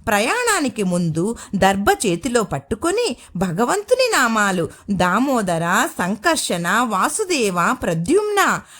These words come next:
ఈ శ్రీమన్నారాయణుని నామాలు జపం చేసుకుంటూ వెళ్తే అటువంటి వారికి ప్రయాణం చేయటం వల్ల వచ్చే దోషం రాదు. అనవసరంగా మాత్రం ప్రయాణం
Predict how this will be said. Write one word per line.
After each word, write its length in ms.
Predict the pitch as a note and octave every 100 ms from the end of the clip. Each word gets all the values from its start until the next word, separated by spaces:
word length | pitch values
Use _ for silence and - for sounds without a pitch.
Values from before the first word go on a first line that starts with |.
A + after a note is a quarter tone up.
| -
ఈ 220 | E4+ C#4 -
శ్రీమన్నారాయణుని 1120 | F#3+ A#3+ C4+ G#3+ E3+ E3 F#3+ A3+ G4 A#4+ G#4
నామాలు 420 | A#3+ G#3+ A3+ G#3
జపం 420 | F3 D#3 B3 D4+ D4
చేసుకుంటూ 540 | A3 - - F3+ E3
వెళ్తే 640 | F3+ D3+ D#3 D#3+ G#4+ F#4+ G3+ _ - - -
అటువంటి 520 | C#4 D4 B3+ G#3+ G3+
వారికి 680 | E3 E3 G3 F3 - G#3 B3+ - -
ప్రయాణం 680 | G#3+ G#3+ E4 A4 A#4 F#4+
చేయటం 340 | D4 C4+ B3+ A#3+
వల్ల 180 | A3 G#3
వచ్చే 380 | G3 - G3
దోషం 500 | D#3+ D3+ F3 B3+ A3+
రాదు. 460 | E3 D#3 D3+ D3+ D3 _ _ _ _ _ _ F3
అనవసరంగా 800 | F3+ A#3 G4+ A4+ A4+ G4 C4 G#3
మాత్రం 440 | F#3 E3 F#3+ A3
ప్రయాణం 580 | A#3 E3 D#3 F#3 F#3+